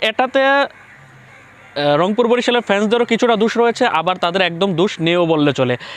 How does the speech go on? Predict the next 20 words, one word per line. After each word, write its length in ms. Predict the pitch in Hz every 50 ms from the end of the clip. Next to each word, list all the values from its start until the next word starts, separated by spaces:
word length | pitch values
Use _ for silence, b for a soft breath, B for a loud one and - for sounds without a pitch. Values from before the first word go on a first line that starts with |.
| B B B B B B B B B B B B B - - - - -
কিভাবে 400 | - 220 226 254 254 262 269 269
দোষ 280 | 214 196 233 240 - 233
নেই 140 | 226 240 220
সেটা 220 | - 202 202 214
হচ্ছে 340 | 208 226 214 - 214 208 220 240 269 - - -
যে 180 | 135 131 160 165
তারা 540 | - 180 175 175 190 196 208 214 214 208 - _ B B B B B B B - -
সবসময় 340 | - 202 190 - 214 214 202
জেনে 180 | 180 196 202 208
আসছে 200 | 208 - - 185
যে 80 | 185
রংপুর 300 | 185 180 180 185 196 190
বরিশাল 260 | 180 196 185 - 196
বিপিএল 280 | 170 170 180 190 196 180
এ 40 | 175
থাকবে। 340 | - 196 196 180 175 190 214
এখন 240 | 202 175 - 208
হঠাৎ 280 | 190 180 180 202 196 -
করে, 220 | - 214 208 220
আহ, 520 | 240 247 - - - - - 147 143 147